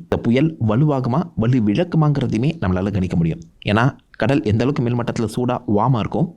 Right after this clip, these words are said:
அந்த காற்று உடனே மேல் எழும்ப ஆரம்பிக்கும். So புயல் வரும்போது அதிக சூடா அந்த கடலோட மேற்புறம் இருந்துச்சுன்னா அது எரியிற நெருப்புல எண்ணெய் ஊத்துற மாதிரி இந்த புயலுக்கு தேவையான விஷயங்களை தொடர்ந்து சப்ளை பண்ணிக்கிட்டே இருக்கும். புயல் இன்னும் வலுப்பெற்றுக்கிட்டே போகும்.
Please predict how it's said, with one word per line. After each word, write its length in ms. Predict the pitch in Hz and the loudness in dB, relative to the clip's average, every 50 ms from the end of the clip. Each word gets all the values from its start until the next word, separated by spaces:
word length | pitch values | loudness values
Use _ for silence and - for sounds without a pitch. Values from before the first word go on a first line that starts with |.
| _ _ - 120 | _ _ -2 0
அந்த 140 | 123 131 127 104 - | 2 2 2 0 0
காற்று 220 | 123 160 160 185 165 131 | 0 0 2 4 2 4
உடனே 220 | 117 127 117 131 170 - 170 - 131 143 | 2 2 2 2 0 0 0 0 2 2
மேல் 180 | 175 214 208 175 | 4 4 4 4
எழும்ப 180 | 135 113 95 92 92 | 2 2 2 0 0
ஆரம்பிக்கும். 360 | 90 - 180 165 156 - - - - - | 0 0 -2 -2 -2 -4 -8 -6 0 2
So 60 | 165 - 170 | 2 4 4
புயல் 200 | 196 220 240 214 170 | 4 4 4 4 2
வரும்போது 320 | 143 139 120 110 101 101 101 - - - - 107 | 2 2 2 2 0 0 -2 -4 -6 -4 -4 -2
அதிக 240 | 113 135 143 160 139 - | -2 0 0 0 0 0
சூடா 180 | 135 123 127 123 | -2 -2 -2 -2
அந்த 100 | 120 101 - | -4 -4 -4
கடலோட 300 | 101 110 117 113 104 104 92 | -4 -2 -2 -2 -2 0 0
மேற்புறம் 360 | 95 107 - - 107 98 90 - - 110 | -2 -2 -2 -2 -4 -4 -4 -2 -2 -2
இருந்துச்சுன்னா 380 | 120 120 110 90 - - 92 123 160 - - _ 110 120 | 0 0 -2 -2 -2 -2 -2 -2 -4 -6 -4 _ 0 2
அது 140 | 131 139 143 160 - 120 117 | 4 4 2 2 2 0 0
எரியிற 220 | 127 147 180 185 165 151 131 | 2 2 2 2 2 2 2
நெருப்புல 280 | 120 113 - - 117 104 95 | 0 -2 -2 -2 0 0 0
எண்ணெய் 160 | 101 117 113 | 0 0 -2
ஊத்துற 180 | 104 - - 98 87 | -2 -2 -2 -2 -2
மாதிரி 220 | 87 82 87 98 110 143 - - | -2 -2 -2 -2 -4 -4 -4 -4
இந்த 100 | 107 95 - | -4 -2 -2
புயலுக்கு 260 | - 110 120 123 - - - | -2 -2 -2 -2 -4 -4 -2
தேவையான 240 | 104 101 101 95 92 90 | -2 0 0 0 -2 -2
விஷயங்களை 320 | 92 - 120 101 92 95 131 160 165 - _ _ - | -2 -2 -2 -2 0 0 0 0 -2 -6 _ _ -2
தொடர்ந்து 220 | 107 123 131 135 - | -2 0 0 -2 -2
சப்ளை 240 | - 104 - 143 135 - | -4 -4 -2 -2 -2 0
பண்ணிக்கிட்டே 280 | 110 107 104 101 101 95 | -2 -2 0 0 0 -2
இருக்கும். 220 | 90 80 101 131 165 - - | 0 0 0 0 0 -2 -2
புயல் 280 | - 131 139 160 165 165 165 107 | 0 2 2 4 2 2 2 2
இன்னும் 200 | 95 95 110 156 160 - - 160 - - 110 | 2 2 2 0 -2 -4 -12 -10 -4 -2 0
வலுப்பெற்றுக்கிட்டே 560 | 110 135 151 151 120 - - 104 - 104 101 98 - | 2 2 0 0 -2 -4 -4 -4 -2 -4 -4 -2 -2
போகும். 200 | 90 - - - | -4 -4 -4 -8